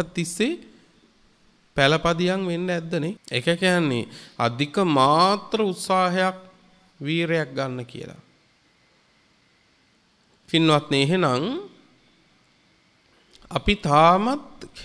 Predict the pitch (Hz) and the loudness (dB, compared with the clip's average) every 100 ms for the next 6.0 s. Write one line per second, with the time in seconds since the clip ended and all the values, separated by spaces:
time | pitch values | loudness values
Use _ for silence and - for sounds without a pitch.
0 | - 143 135 170 190 202 196 - 147 165 | -10 -6 -2 0 0 0 0 -4 -6 -6
1 | 165 180 180 180 180 175 175 170 165 - | -2 -2 0 0 0 -2 0 -2 -4 -12
2 | - _ _ - - - - - 147 170 | -20 _ _ -16 -12 -10 -8 -2 0 2
3 | 180 185 180 - 175 175 170 170 165 170 | 4 4 2 2 0 4 2 2 2 2
4 | 165 165 160 160 165 165 160 160 151 156 | 2 -2 -2 0 0 0 0 0 2 2
5 | 151 151 143 143 170 175 220 262 339 | 0 -4 -4 -2 -4 -4 -6 -6 -8